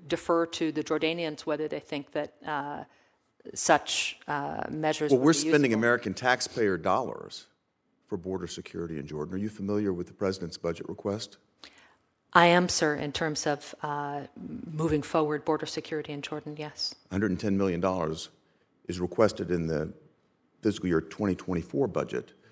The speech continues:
Speaker 2: to include border security for Jordan. And you su-, you request that, you support that request. I just want to make this clear.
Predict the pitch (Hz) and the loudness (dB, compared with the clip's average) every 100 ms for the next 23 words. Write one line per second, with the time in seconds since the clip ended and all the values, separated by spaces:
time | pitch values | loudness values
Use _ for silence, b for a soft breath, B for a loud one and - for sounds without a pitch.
0 | b b b b - 98 - 90 76 80 | b b b b -2 -2 2 0 0 -2
1 | 85 - - 80 78 76 - 80 76 76 | -2 -10 -4 -2 0 -4 -6 -2 -2 0
2 | 107 110 69 - - b b b _ _ | 2 2 2 -8 -18 b b b _ _
3 | - 95 104 - 101 107 87 - 85 - | 0 2 2 -2 -2 0 0 0 -2 -2
4 | - 73 - 107 104 87 - 85 - - | -2 -4 0 0 0 -4 0 0 0 -6
5 | - - - - 76 - 78 76 - - | -4 -4 -4 -2 -6 -2 -4 -2 -4 -8
6 | - - - - | -8 -6 -6 -6